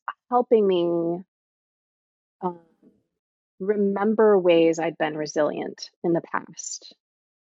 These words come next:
and talking about, like, you face this problem and see how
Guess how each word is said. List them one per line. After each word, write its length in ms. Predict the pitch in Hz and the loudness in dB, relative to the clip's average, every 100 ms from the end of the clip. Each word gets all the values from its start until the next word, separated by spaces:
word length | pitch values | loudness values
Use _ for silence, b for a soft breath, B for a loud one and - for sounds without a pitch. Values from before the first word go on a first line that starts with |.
| _ _ | _ _
and 280 | 190 196 190 | -8 -6 -6
talking 500 | - - 185 175 208 | -12 -4 -2 -2 -4
about, 440 | 185 170 165 160 - | -2 0 0 0 -2
like, 280 | 165 160 - _ 202 | -4 -6 -8 _ -14
you 360 | 185 226 247 | -8 -4 -4
face 400 | 233 226 208 - | -2 2 2 0
this 200 | - 160 | -6 -8
problem 840 | - 160 156 165 185 196 202 208 233 - | -8 -4 -2 -2 -4 -4 -6 -8 -12 -14
and 120 | 165 | -14
see 380 | - - 240 254 - | -12 -10 -8 -8 -4
how 500 | 151 156 156 147 165 | 0 2 0 -2 -8